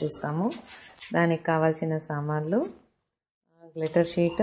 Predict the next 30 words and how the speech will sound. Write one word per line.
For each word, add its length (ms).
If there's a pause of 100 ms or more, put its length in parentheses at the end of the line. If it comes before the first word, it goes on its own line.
(960)
ఇది 520
గిఫ్ట్ 200
పేపర్లోనే 560
కొంచెం 380
థిక్‌గా 480
వస్తది. 600 (580)
ఈ 100
మాదిరి 340
ఎత్తుకోవచ్చు, 760
ఈ 80
మాదిరి 380 (380)
గ్లిటర్ 260
షీట్, 320
ఫోమ్ 300
షీ-, 260 (520)
ఫోమ్ 180
షీట్ 260
ఎత్తుకోవచ్చు. 760 (560)
ఫెవికాల్, 580 (680)
ఇది 200
వచ్చి 240
దీపాలకు, 560
మట్టి 320
దీపాలకు 460
గోల్డ్ 360
పెయింట్ 300
చేసి 260
నేను 220
ఎత్తుకొని 340
ఉండా. 380